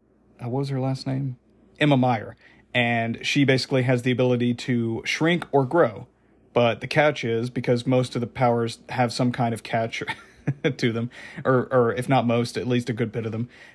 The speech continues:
her catch, the catch with her power is she has to throw up in order to shrink, because I, I guess the food can't really shrink with her. So she has to purge, uh, to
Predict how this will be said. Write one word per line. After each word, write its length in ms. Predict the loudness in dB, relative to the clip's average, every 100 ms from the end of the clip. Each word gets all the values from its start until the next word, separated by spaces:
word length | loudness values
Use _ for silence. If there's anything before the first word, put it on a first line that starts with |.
| _ 0
her 200 | 2 2
catch, 480 | 2 2 0 -6
the 60 | -2
catch 240 | 2 2
with 80 | 2
her 120 | 2
power 300 | 2 4 4
is 180 | 2 0
she 480 | 0 2 2 2 0 -6 _ _ _
has 240 | 2 2 2
to 240 | 2 2
throw 320 | 4 4 6
up 240 | 6 4 2
in 120 | 4
order 220 | 4 4
to 160 | 0 -4
shrink, 480 | -2 2 2 0 -4
because 320 | -4 -4 -4
I, 300 | -6 -2 -2
I 60 | 0
guess 160 | 0 -2
the 100 | -6
food 320 | 0 0 0
can't 240 | 0 0
really 340 | 0 0 0 -2
shrink 360 | -2 0 0
with 160 | 0 2
her. 240 | 0 0 -6 -20 _
So 200 | -2 0
she 140 | 2 2
has 120 | 0
to 80 | -2
purge, 520 | 0 2 2 -4 -10 _ _ _ _ _ -2
uh, 380 | 2 2 0 -2
to 560 | -4 0 0 0 -4